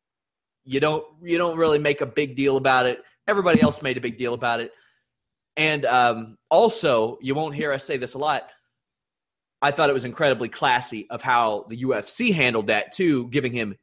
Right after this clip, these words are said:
two bonuses that night, saying, "Thank you for what you've done.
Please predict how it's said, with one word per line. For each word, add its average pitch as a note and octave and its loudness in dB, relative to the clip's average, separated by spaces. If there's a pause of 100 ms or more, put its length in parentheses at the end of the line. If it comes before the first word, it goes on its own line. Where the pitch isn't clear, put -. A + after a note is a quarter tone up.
two G3 2
bonuses C#3+ 2 (720)
that B2 0
night, A2+ 0
saying, B2 -4 (240)
"Thank G3+ 2
you F3+ 2
for D#3+ -2
what D3+ 0
you've A#2 -4
done. A#2 0